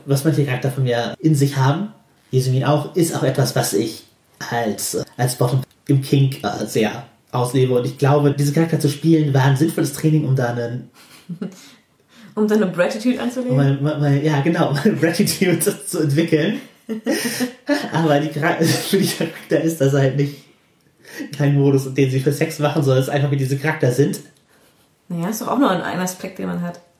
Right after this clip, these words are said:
Speaker 1: Ja. Trot-, ja, es ist ein hilfreicher Modus, sag ich mal,
Speaker 2: Ja.
Speaker 1: der mir, wo ich im Rollenspiel etwas erproben konnte, was mir jetzt im späteren Leben nützlich ist.
Speaker 2: <laughs> Ja.
Speaker 1: Und dass es bewusst so ausgewählt worden wäre. Aber ja, manche von Charakter sind auch schon tatsächlich Rats.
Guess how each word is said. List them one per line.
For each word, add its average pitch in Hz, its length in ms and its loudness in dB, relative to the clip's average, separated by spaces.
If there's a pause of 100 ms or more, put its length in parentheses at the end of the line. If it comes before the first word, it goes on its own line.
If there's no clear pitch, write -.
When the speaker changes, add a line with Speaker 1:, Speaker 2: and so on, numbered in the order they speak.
(400)
Speaker 1:
Ja. 151 260 2 (1000)
Trot-, 160 300 -2
ja, - 220 0
es 165 80 2
ist 185 80 2
ein 170 80 2
hilfreicher 160 380 2
Modus, 139 360 2
sag 120 200 -2
ich - 100 -10
mal, 127 220 0
Speaker 2:
Ja. 127 40 -2
Speaker 1:
der 123 140 2
mir, 113 360 -4 (600)
wo 131 140 2
ich - 240 -2 (140)
im 151 120 2
Rollenspiel 151 300 2
etwas 131 120 0
erproben 139 300 0
konnte, 135 220 0
was 131 140 -6
mir 131 100 2
jetzt 127 220 0
im 139 80 -2
späteren 135 500 2
Leben 123 260 2
nützlich 127 360 -2
ist. - 360 -4
Speaker 2:
<laughs> - 60 -16 (360)
Ja. 190 100 -2 (240)
Speaker 1:
Und 117 200 2
dass 110 140 -2
es 107 140 -6
bewusst 107 280 -2
so 107 140 2
ausgewählt 107 420 0
worden 107 200 0
wäre. 113 320 -2 (640)
Aber 147 100 2
ja, 135 160 4
manche 202 180 0
von 175 140 -2
Charakter - 220 0
sind 156 160 -2
auch - 40 -8
schon 139 120 0
tatsächlich 107 300 -2
Rats. 110 360 -4